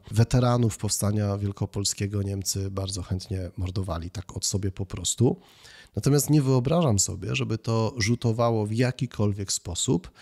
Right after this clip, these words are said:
na moje relacje z przyjaciółmi, którzy są pastorami w Niemczech, są Niemcami, chociaż ich dziadkowie, bardzo prawdopodobne, że właśnie wykonywali rozkaz represji wobec ludności polskiej tutaj w Bydgoszczy,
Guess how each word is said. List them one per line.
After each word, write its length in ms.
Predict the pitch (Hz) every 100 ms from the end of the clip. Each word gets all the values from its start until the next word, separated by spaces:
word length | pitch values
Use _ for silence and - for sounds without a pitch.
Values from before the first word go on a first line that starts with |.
| - -
na 80 | 127
moje 220 | 151 170
relacje 480 | 143 117 98 - 101
z 100 | -
przyjaciółmi, 680 | - 117 107 - 127 110 113
którzy 260 | - 101 101
są 180 | 104 98
pastorami 540 | 101 - 101 104 104
w 80 | 98
Niemczech, 360 | 87 92 110
są 160 | - 110
Niemcami, 600 | 107 101 - 85 87 117
chociaż 360 | 139 147 - 143
ich 120 | 147
dziadkowie, 580 | - - - 101 107 131 - - - _
bardzo 320 | 117 117 120
prawdopodobne, 840 | 110 113 107 104 110 98 87 127 147
że 120 | 143
właśnie 640 | 120 117 - 110 110 113 - - -
wykonywali 640 | 120 123 117 101 101 98
rozkaz 640 | 90 98 - 95 - - - -
represji 560 | 113 131 107 98 - 95
wobec 360 | 92 95 -
ludności 460 | 110 120 95 - 90
polskiej 460 | - 90 - 90 87
tutaj 300 | 98 98 95
w 60 |
Bydgoszczy, 600 | 95 - 92 92 - 98